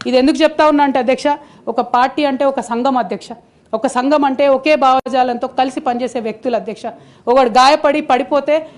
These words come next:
వాడిని ఎత్తుకొని పోతారు, అధ్యక్ష, భుజాల మీద తీసుకొని పోతారు, అధ్యక్ష. లేదు, నువ్వు మా భావజాలంతో కరెక్ట్గా లేవంటే తీసి ఆనాడే అవతల పడేయాలి, అధ్యక్ష. అట్లా కాకుండా అదే పార్టీలో కొనసాగాలి, కానీ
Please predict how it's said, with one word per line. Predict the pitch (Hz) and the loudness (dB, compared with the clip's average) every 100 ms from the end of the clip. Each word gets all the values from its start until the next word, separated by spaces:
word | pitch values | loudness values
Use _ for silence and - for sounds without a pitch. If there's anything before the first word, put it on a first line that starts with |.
| - | -6
వాడిని | 240 240 | -4 -2
ఎత్తుకొని | 240 - 330 320 | -4 2 2 2
పోతారు, | 285 294 277 | 0 0 -2
అధ్యక్ష, | 269 294 247 | -2 -4 -2
భుజాల | 254 302 285 | 0 0 0
మీద | 226 | -4
తీసుకొని | 262 - 285 | -8 -4 -2
పోతారు, | 262 247 233 | -2 -4 -4
అధ్యక్ష. | 226 220 220 - - _ 247 | -6 -8 -10 -10 -20 _ 0
లేదు, | 302 359 349 - | 2 2 0 -2
నువ్వు | 254 262 | -4 0
మా | 269 254 | 0 2
భావజాలంతో | 269 294 302 294 - | 2 0 -2 -2 -4
కరెక్ట్గా | 262 285 311 277 254 | -4 -4 -4 -4 0
లేవంటే | 311 269 294 285 - - _ - | -2 -2 -4 -4 -6 -20 _ -2
తీసి | 311 311 | 0 2
ఆనాడే | 294 320 330 | 2 2 2
అవతల | 277 311 285 | 2 0 0
పడేయాలి, | 262 285 254 | 0 0 -2
అధ్యక్ష. | 214 208 208 - _ _ 254 | -6 -12 -14 -20 _ _ -4
అట్లా | 262 277 285 | -2 -2 2
కాకుండా | 302 311 339 320 - - _ - | 2 4 2 2 -2 -20 _ -6
అదే | 233 302 339 | 4 4 6
పార్టీలో | 330 330 330 320 | 2 2 -2 0
కొనసాగాలి, | 294 294 302 294 240 - - - | 0 0 0 -2 -4 -10 -6 0
కానీ | 302 | 2